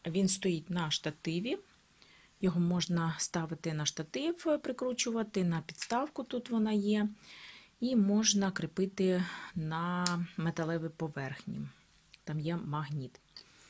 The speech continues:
Так, бачите, на відео видно, що є мерехтіння. А,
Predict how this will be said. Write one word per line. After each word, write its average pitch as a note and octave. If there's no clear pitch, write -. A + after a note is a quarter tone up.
Так, D3
бачите, F3
на E3+
відео E3
видно, D#3+
що D#3
є D#3
мерехтіння. C#4+
А, E3+